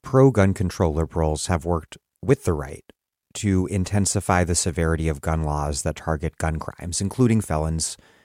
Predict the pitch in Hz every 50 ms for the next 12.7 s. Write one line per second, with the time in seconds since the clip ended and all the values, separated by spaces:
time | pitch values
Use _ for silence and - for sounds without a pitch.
0 | _ _ _ - 92 - 101 82 - 78 73 - - 80 69 76 - - 73 73
1 | 73 60 - - - - - 90 90 87 90 87 82 82 82 - - - - 85
2 | 87 87 82 80 76 - - 123 107 101 - - 87 87 85 - 92 85 82 82
3 | 78 78 78 - _ _ _ _ _ _ _ _ _ _ - 90 85 80 78 76
4 | 73 76 - - - _ _ _ _ _ _ _ _ _ _ _ - 90 78 92
5 | 85 82 78 76 - 85 78 73 82 78 104 104 95 85 78 78 - - 95 78
6 | 85 - - - 87 73 76 - - - _ _ _ _ _ _ _ _ _ _
7 | _ _ - - - - 82 76 71 - - - - 98 - - - - - -
8 | - - _ _ _ - 107 104 98 92 87 82 - _ - 107 101 95 98 110
9 | 110 98 104 101 98 101 - - - 107 95 - - - 87 82 80 76 76 78
10 | 85 87 92 98 - - - 123 - - - 110 104 92 87 85 85 85 - 92
11 | 85 80 - 82 82 - - - 82 80 82 82 - - 76 71 73 76 - -
12 | _ _ _ _ _ _ _ _ - 85 80 78 -